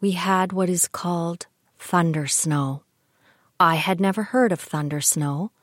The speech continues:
Apparently, it is a rare phenomenon where you have snowfall with thunder and lightning, and I'll tell you, the thunder was loud and the lightning lit up the sky. Carrie happened to look this up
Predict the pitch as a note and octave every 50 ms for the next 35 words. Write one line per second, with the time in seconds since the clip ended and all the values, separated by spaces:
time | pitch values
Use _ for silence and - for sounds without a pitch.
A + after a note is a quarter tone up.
0 | _ _ _ - - - - - D#3 D#3+ E3+ - F3+ F#3 F3+ F3 D#3+ D#3 - D#3+
1 | C#3+ C#3+ D3+ D#3 D3+ D#3 E3 F#3 - - G3 F#3 F3+ F3 D#3+ D3+ D3 C#3+ C3+ C3
2 | B2+ B2+ B2+ C3+ - _ _ _ _ _ _ _ _ _ _ _ _ _ - F3+
3 | F3+ F3+ F3+ F3+ E3+ E3+ E3 C#3+ B2+ E3 D#3 D3+ C#3+ C#3+ - - - F#3+ G3 G#3
4 | A3 - - - G#3+ G#3 G#3 G#3 G#3+ A3 A3+ - _ _ _ _ _ _ - F3
5 | E3+ D#3+ - - - - F3+ E3+ F3 F3+ G#3 G#3+ - - F#3 E3+ E3 D#3 D3+ D#3
6 | E3+ E3+ - D#3 C#3+ C#3 C#3+ - - D3+ D3+ D3+ D3+ E3 D#3+ - - F#3 F3+ E3+
7 | D#3+ D3+ D3 C#3 D3+ D3 - - - D#3+ D3+ D3+ D3+ E3+ D#3+ D#3 D3+ C#3+ - D3
8 | C#3 C#3 C#3 C#3 C3+ C#3+ D3 F3+ A3 A#3+ - - - - - _ _ _ E3+ E3
9 | D#3+ D3+ E3 D3+ D#3+ E3+ F#3 G3+ - - E3+ D#3+ D#3 D#3 D#3 E3 G3+ B3 C#4+ C#4+
10 | A#3 G#3+ F3+ - _ - D#3+ D#3 - - - - D3 C3+ C3+ C3 - - - -
11 | _ _ _ _ _ _ _ _ _ - - B3+ C#4+ D4+ D#4+ D#4+ B3+ A3 F#3 E3+
12 | - G3 G3 F#3 - G3 F3 E3+ F3 E3 - - - - E3 D3 - - - -
13 | F3+ D#3 B2+ - -